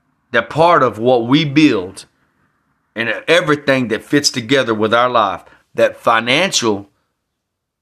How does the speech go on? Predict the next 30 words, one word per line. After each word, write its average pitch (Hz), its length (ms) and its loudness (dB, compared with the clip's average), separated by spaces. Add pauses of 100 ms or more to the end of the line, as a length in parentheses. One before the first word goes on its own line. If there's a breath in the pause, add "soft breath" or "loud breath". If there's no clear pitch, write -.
(720)
security 127 680 -2
does 117 300 0
not 113 180 0
have 107 420 0 (520)
a 110 100 -2
role 120 320 2
in 98 140 -2
that 95 360 -4
and 107 80 -6
is 110 220 -2
not 110 200 0
a 92 40 -8
part 117 280 0
of 92 60 -10
that, 90 200 -6
because 110 320 -6
it 127 120 -6
is. 135 300 -4
Yes, 120 220 -6
it 113 80 -8
is. 95 320 -10 (420 soft breath)
But 143 160 2
it's 143 180 2
not 139 320 0
the 117 80 -2
primary 110 720 0
focus. - 680 -4
No. 107 400 -2 (380 soft breath)
And 120 120 -4
that's, - 380 -2